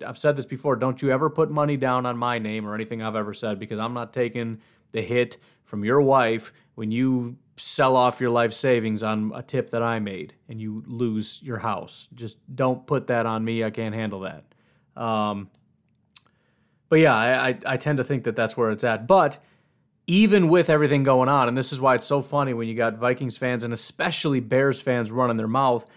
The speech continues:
right now, Vegas odds, Green Bay Packers number one in the N F C North, ten point five wins. Minnesota Vikings,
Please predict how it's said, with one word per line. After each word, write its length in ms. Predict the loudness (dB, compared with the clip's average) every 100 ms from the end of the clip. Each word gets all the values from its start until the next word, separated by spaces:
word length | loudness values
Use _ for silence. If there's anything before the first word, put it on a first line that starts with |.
| _ _
right 260 | 4 4 4
now, 280 | 2 2 2
Vegas 400 | 2 2 2 0
odds, 420 | 0 0 0 -4
Green 240 | -2 0
Bay 100 | 0
Packers 400 | 0 0 0 -2
number 360 | -2 0 2 2
one 200 | 2 2
in 80 | 2
the 80 |
N 80 | 0
F 100 | -2
C 140 | -4 -4
North, 280 | -4 -6
ten 180 | -6 -8
point 220 | -4 -4 -2
five 260 | -4 -2
wins. 240 | -2 -4 -4
Minnesota 380 | -4 -2 -4
Vikings, 400 | 0 0 0 -8